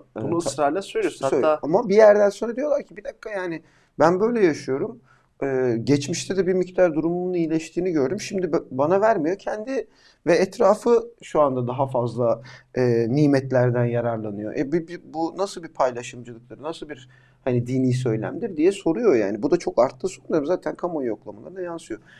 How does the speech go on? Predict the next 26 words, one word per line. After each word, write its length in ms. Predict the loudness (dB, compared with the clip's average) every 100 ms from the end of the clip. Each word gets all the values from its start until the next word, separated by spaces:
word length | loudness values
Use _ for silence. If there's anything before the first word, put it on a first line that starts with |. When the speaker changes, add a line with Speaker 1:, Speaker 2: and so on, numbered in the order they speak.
| -18 -4
Speaker 1:
Ama 140 | -2 2
tabii 180 | 6
yapmaya 320 | 6 6 4 2
çalıştıkları 540 | 0 -4 -10 -8 -8
şey 180 | -6 -2
herhalde 260 | 0 0
şuydu. 300 | -2 -4 -4
Yani 180 | -2 -4
şu 160 | -6 -6
Merkez 360 | -4 -2 -4
Bankası 400 | -4 -6 -12 -16
kararı 340 | -10 -4 -4 -6
üzerinden 520 | -10 -10 -10 -16 -14
gidersek 420 | -8 -8 -6 -12 -12 _ -20 -20 _
dediler 380 | -2 0 -2 -2
ki 100 | 0
yani, 340 | 2 2 0 -8 -20 _ _ -2
e, 220 | -2 -2
piyasa 320 | 0 0 0
faizini 580 | 2 4 4 0 -8 -8
bir 100 | -8
türlü 200 | -10 -4
politika 380 | -2 -2 -4 -4
faizine 420 | 0 -2 -2 -4
yanaştıramıyoruz. 880 | -4 -6 -6 -4 -4 -4 -14 -20 _ _ -20 _
Şimdi 320 | -6 -2 -2